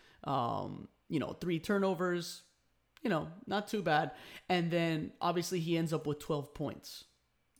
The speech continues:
right? Minus four on the plus minus. So, you know, I wanna say this, okay? The shots, this box sheet, this box score on the shooting side of it looks awful,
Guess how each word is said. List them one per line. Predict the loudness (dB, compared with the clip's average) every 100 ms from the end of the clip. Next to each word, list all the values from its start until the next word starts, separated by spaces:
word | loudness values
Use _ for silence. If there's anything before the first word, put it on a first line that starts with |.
| -6
right? | -4 -4 -4
Minus | 0 2 2 0
four | -2 -2 -2 -4 -10 _ _
on | -4
the | -4
plus | -4 -6 -4
minus. | -4 -4 -6 -8
So, | -2 0 -2 -6 -18 -20 -20 -2
you | 2
know, | 2 2 -4 -18 -20 -20 -8 2
I | 4
wanna | 6 4 2
say | 2 2
this, | 2 -2
okay? | -4 -2 -2 -4 -14 -20 _ _ _ -20 -20 _ _ _ _
The | -4 -2
shots, | -2 0 2 0 -2 -10 -12 -18 _
this | -6 2 2 2 -2
box | 2 2 2
sheet, | -4 -4 -6 -4
this | -2 -2
box | 2 2 2 -2
score | -2 -2 -2 -8 -20 _ _ _ 0
on | 2 4
the | 4
shooting | 2 0 2 2
side | 2 2 2
of | 0
it | 0
looks | 0 0 0 -4 -10 -18 -20 _ _ 2
awful, | 2 2 0 -8